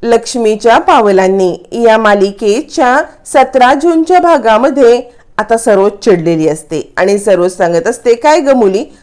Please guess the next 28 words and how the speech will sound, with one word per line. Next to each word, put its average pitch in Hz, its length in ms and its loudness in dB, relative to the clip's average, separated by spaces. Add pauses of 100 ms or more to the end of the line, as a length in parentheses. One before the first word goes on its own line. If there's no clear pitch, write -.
(120)
तू 359 80 2
दरवेळेला 269 680 2
चुकीच्या 247 480 -4
गोष्टींचं 269 580 0
समर्थन 240 600 0
कसं 277 280 0
करतेस 202 500 -2
ग? 185 60 -2 (440)
म्हणजे 233 420 2 (240)
ह्या 269 360 2
वेळेला 196 440 2
जर 233 260 0
चोर 269 460 0
पकडला 247 640 -2
गेला 208 260 2
पाहिजे, 180 460 0 (300)
तर 262 120 4
तू 277 220 -4
सांगतेस 277 420 -2
की 294 80 -2
आपण 262 260 2
आवाहन 254 500 2
करूया 277 460 0 (280)
आणि 262 240 -2
त्यांनी 262 200 2
चोरलेलं 247 480 2
परत 262 360 -2
मागूया." 330 380 2